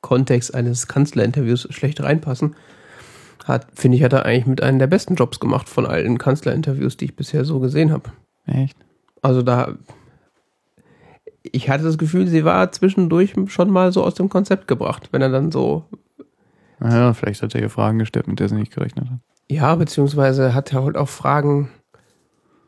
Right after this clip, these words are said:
Speaker 1: ich, vor allen Dingen, ich glaub, was, was, der ist ja ein bisschen groteske Person. Er sieht halt aus wie so ein Hopper, ist tätowiert,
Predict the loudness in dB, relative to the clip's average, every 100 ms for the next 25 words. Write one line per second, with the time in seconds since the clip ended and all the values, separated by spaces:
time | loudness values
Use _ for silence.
0 | _ _ _ -12 -12 -12 -20 -20 -20 -20
1 | -6 -4 2 2 4 2 0 -2 0 0
2 | -2 -4 -4 -4 -12 -10 -2 0 2 2
3 | 2 2 0 0 2 2 2 0 -2 -6
4 | -2 -2 -2 -4 -8 -14 _ _ _ _
5 | _ _ _ -4 0 0 2 0 2 0
6 | 0 0 2 2 0 -2 -4 -6 _ _
7 | _ _ _ _ _ _ _ _ -4 -2
8 | 0 2 2 2 2 0 -4 -20